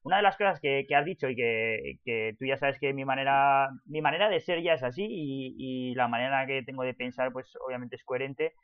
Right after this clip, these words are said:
que es la, la objetivación, ¿no? Es decir, la, la mesura, medir, objetivar y luego integrar realmente, o sea, es decir, que tenga sentido, porque a, a veces hay una frase, ¿no? Creo que, no sé si la dijo Albert Einstein, me suena,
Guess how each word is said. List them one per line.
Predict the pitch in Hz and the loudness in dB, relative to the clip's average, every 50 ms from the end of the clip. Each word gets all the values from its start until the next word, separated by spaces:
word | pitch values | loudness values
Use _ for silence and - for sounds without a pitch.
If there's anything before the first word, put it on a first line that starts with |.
| _ _ _ _ | _ _ _ _
que | - 143 147 | -2 0 0
es | 139 | 0
la, | 175 165 - - | 0 -2 -2 2
la | 165 156 | 2 2
objetivación, | 156 - 147 135 - 127 123 110 107 - 135 127 110 | 2 2 0 -4 -2 -2 -2 -2 -2 -2 -4 -4 -4
¿no? | 110 127 143 | -4 -6 -8
Es | 147 | -6
decir, | - 127 - 135 123 | -8 -8 -8 -4 0
la, | 123 117 117 117 117 123 - - 110 - - | 2 4 4 4 4 2 -2 -6 -12 -12 -6
la | - 123 123 | -2 -2 0
mesura, | 147 - - - - 160 165 202 208 190 | 0 0 -4 -4 -4 -4 0 0 0 2
medir, | 170 139 139 127 160 202 240 269 294 _ _ _ _ _ _ _ _ - | 2 0 -2 -2 -2 -4 -6 -8 -8 _ _ _ _ _ _ _ _ -6
objetivar | - 139 135 - 151 147 - 143 151 143 147 170 196 233 240 - - | -2 -2 0 4 2 2 2 2 0 2 4 4 4 4 2 0 -6
y | - 170 160 | -10 -6 0
luego | 147 170 170 175 208 220 226 - - - | 2 4 4 6 6 6 6 4 0 -8
integrar | - 175 165 160 151 156 131 147 185 190 170 - | -12 -10 -6 -2 0 0 2 4 6 4 4 4
realmente, | 147 139 139 147 170 175 151 139 | 2 0 0 0 -2 -6 -6 -4
o | |
sea, | 131 143 | -4 -4
es | 135 135 | -2 -2
decir, | 131 | -2
que | 139 127 156 | -4 -2 -2
tenga | 165 196 202 | 0 0 0
sentido, | - 170 156 151 175 170 143 123 117 | 0 -2 -6 -4 -2 0 0 0 0
porque | 120 123 123 127 127 123 127 123 | 0 -2 0 0 0 -2 -2 -2
a, | 131 135 131 - 139 | -2 -2 0 0 0
a | 139 | 0
veces | 156 - - 226 240 233 - - - _ - _ _ _ - | 0 2 2 0 0 -2 -4 -14 -20 _ -20 _ _ _ -2
hay | - 147 165 | -2 0 2
una | 143 175 180 | 4 2 2
frase, | - - - 180 - 185 | 4 4 2 2 0 0
¿no? | 170 185 190 | -2 -2 -2
Creo | 175 175 175 | -2 -2 -2
que, | 160 175 175 175 175 165 160 | 0 0 0 0 0 0 -2
no | 160 165 | -4 -6
sé | 156 - | -8 -4
si | 180 | -2
la | 170 | 0
dijo | 165 165 160 165 160 160 160 | 0 0 2 4 6 8 8
Albert | 160 - 156 156 156 156 151 151 | 6 6 2 0 0 0 0 0
Einstein, | 160 180 196 - - 175 175 175 185 | 0 -2 -2 -4 -2 0 0 0 0
me | 185 165 | -2 -6
suena, | 160 - 170 170 170 165 180 214 220 | -4 -4 -4 -2 0 0 0 0 -2